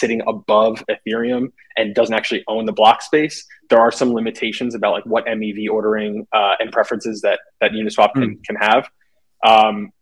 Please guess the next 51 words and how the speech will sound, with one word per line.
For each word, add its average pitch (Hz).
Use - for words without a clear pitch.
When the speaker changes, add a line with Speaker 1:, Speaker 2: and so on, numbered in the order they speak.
Speaker 1:
it's 123
not 143
fully 143
understood, 117
honestly, 123
like, 107
what 117
those 117
limitations 117
are 110
yet. 156
So 110
I 107
was 104
speaking 113
to 113
some 107
people 110
in, 101
like, 101
the 110
Skip -
team, 139
which 107
is -
one 110
of, 104
like, 104
the 110
leading 107
M 104
E 104
V 107
research 110
and 95
researchers 104
in 95
Cosmos, 123
um, 104
and 104
a 104
couple 107
other 104
M 107
E 107
V 107
researchers. 110
And 117
the 120
understanding 110
today 107